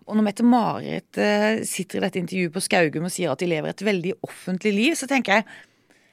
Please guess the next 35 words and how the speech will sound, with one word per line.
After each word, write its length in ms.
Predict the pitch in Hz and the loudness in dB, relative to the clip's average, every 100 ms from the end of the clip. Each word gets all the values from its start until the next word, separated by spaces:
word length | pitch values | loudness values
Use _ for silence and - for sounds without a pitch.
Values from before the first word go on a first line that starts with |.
| _ - | _ -2
ja, 160 | - 285 | 4 6
de 100 | 277 | 6
lever 220 | 208 175 | 6 4
et 60 | 220 | 2
veldig 180 | 262 139 | 2 2
offentlig 320 | 156 196 202 | 0 -2 -2
liv, 180 | 180 190 | 0 2
men 120 | 214 | 2
de 220 | 226 240 | 2 2
lever 260 | 185 160 170 | 0 0 -2
også 280 | - - - | -4 -6 -4
veldig 240 | 370 185 | -2 -2
et 120 | 170 - | -4 -6
ikke-offentlig 640 | 208 - - 135 147 170 | -10 -8 -8 -8 -6 -4
liv. 160 | 226 381 | -2 2
Jeg 120 | 233 | 0
tror 180 | - 208 | 2 0
de 80 | 202 | 0
fleste 640 | - - 226 - - - | -6 -8 -8 -6 -8 -2
dagene, 520 | 294 214 117 143 233 - | 2 2 2 2 2 2
altså 480 | - 202 - 208 - _ _ _ - | 0 0 -2 -2 -4 _ _ _ -2
absolutt 560 | 247 _ - - 269 - | -2 _ -12 -2 -2 0
aller 240 | 170 180 | 0 0
fleste 260 | 180 185 196 | 0 -4 -2
dagene 280 | 175 165 175 | -2 -2 -4
i 20 | |
året, 300 | 156 151 165 | -4 -4 -2
så 120 | 269 - - | -4 -6 -2
aner 380 | 294 190 135 143 | 0 -2 -4 -8
ikke 140 | - | -6
det 80 | 185 | -6
norske 260 | 165 - 165 | -8 -10 -8
folk 300 | 131 185 - | -6 -6 -4
hva 220 | 147 135 | -4 -4
de 160 | 151 | -6